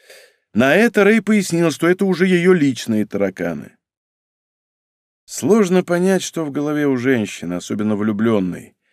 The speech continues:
но чисто технически ничто не мешает ей навещать младшего брата. Как-то раз, идя на обед, пересекся с Райдоном и Рахой в коридоре.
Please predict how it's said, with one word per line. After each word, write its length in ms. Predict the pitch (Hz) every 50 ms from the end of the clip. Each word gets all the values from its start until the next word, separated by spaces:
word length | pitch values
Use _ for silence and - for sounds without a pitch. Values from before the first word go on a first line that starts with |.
| _ _ _ _ _ _ _ _ _ -
но 200 | 104 120 139 131
чисто 320 | - - 139 120 - 131
технически 640 | 117 - 117 - - 143 180 - 165 151 - - 156
ничто 360 | 160 180 180 - - 143 127
не 140 | 104 92 95
мешает 420 | 101 95 - - 90 87 82 -
ей 220 | - 113 147 190 196
навещать 540 | 180 143 110 95 - - - 117 151 147
младшего 480 | - 98 90 90 98 - - - 95 90
брата. 480 | - - - - - _ - - _ _ _ _ _ _ _ _ _ _ _ _ _ _ _ _ _ -
Как-то 300 | 202 226 - - 147 131
раз, 320 | 147 160 160 - - -
идя 320 | - 127 120 104 120 113 101
на 140 | 95 92 90
обед, 360 | 85 87 156 202 196 - _ _ _ _ _ _ _
пересекся 600 | - 143 147 143 131 - - 214 208 - - 151
с 80 | - -
Райдоном 480 | 135 123 113 98 147 175 190 185 180
и 120 | - - 131
Рахой 360 | 113 110 127 131 127 - 135
в 80 | 123 -
коридоре. 600 | - 113 101 98 90 - 76 - - - - -